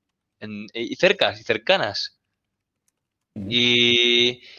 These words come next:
Speaker 1: y luego vas allí a preguntarles a los del ayuntamiento, como fui yo, si, qué les interesa de los chavales que están haciendo baloncesto, y les da completamente igual. Entonces, es un poco, es un poco incongruente. Debe ser, debe ser que hacen cosas en plan, "Bueno, yo las dejo hechas, que las quiera coger, que las coja,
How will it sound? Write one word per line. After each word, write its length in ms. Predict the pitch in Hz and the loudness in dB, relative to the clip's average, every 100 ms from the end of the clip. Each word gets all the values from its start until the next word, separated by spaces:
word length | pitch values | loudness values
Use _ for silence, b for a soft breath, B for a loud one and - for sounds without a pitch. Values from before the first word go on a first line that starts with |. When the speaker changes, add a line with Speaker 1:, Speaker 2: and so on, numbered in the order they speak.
| B | B
Speaker 1:
y 80 | 127 | 2
luego 440 | 160 151 123 117 - | 4 4 4 2 2
vas 160 | 160 | 2
allí 140 | 185 180 | 4 4
a 80 | 165 | 4
preguntarles 800 | 160 147 143 131 123 120 - - _ | 2 2 2 2 2 0 -2 -10 _
a 120 | 110 | 0
los 140 | 117 120 | 0 0
del 100 | 123 | 0
ayuntamiento, 640 | 120 117 117 131 143 127 | 0 0 -4 -4 -6 -8
como 180 | 110 107 | -8 -10
fui 240 | - 131 | -6 -4
yo, 400 | 104 98 98 - _ | -2 -2 -4 -8 _
si, 360 | - 113 110 107 | -10 -4 -4 -2
qué 120 | 135 | 0
les 140 | 147 | 0
interesa 440 | 151 131 120 - 110 | -2 -4 -2 2 2
de 100 | 107 | 2
los 140 | 104 | 2
chavales 300 | 104 104 117 | 2 2 2
que 60 | 113 | -2
están 160 | 110 | -6
haciendo 360 | 107 107 101 101 | -6 -4 -2 2
baloncesto, 580 | 101 101 - 127 - 165 B B B B - | 2 0 -6 -6 -4 -4 B B B B -10
y 60 | |
les 100 | 104 | -2
da 80 | 117 | 0
completamente 520 | 117 113 104 101 90 | 0 0 0 -2 -2
igual. 360 | 87 85 87 82 _ - B _ | -4 -2 -4 -6 _ -20 B _
Entonces, 420 | - 147 - - b b b - | -2 2 2 -2 b b b -6
es 140 | - | -4
un 100 | 180 | 0
poco, 1300 | 175 170 160 151 143 135 131 127 120 117 107 101 95 _ _ _ _ _ _ _ _ _ _ _ _ _ _ _ _ _ | 0 4 4 6 6 6 6 6 6 4 2 -2 -10 _ _ _ _ _ _ _ _ _ _ _ _ _ _ _ _ _
es 120 | - | -12
un 80 | 175 | -4
poco 120 | 185 | -2
incongruente. 580 | 147 123 107 113 123 110 | -2 -4 -2 -2 -2 -2
Debe 180 | 110 139 | 0 0
ser, 260 | 147 151 127 | 0 -4 -6
debe 280 | - 143 151 | 0 2 2
ser 140 | 151 | 0
que 60 | - | -4
hacen 200 | 143 139 | -4 -2
cosas 260 | 139 143 123 | -2 -2 -6
en 100 | 107 | -4
plan, 160 | 104 | -2
"Bueno, 160 | 113 104 | 0 0
yo 120 | 104 | 2
las 140 | 120 | 2
dejo 240 | 117 123 127 | 2 2 2
hechas, 500 | 123 139 151 - - | 4 0 0 -6 -10
que 100 | 107 | -4
las 120 | 104 | -4
quiera 180 | - 131 | 0 -2
coger, 240 | 123 135 120 | 0 -2 0
que 80 | |
las 140 | 120 113 | 0 -2
coja, 360 | 131 151 156 | -2 0 0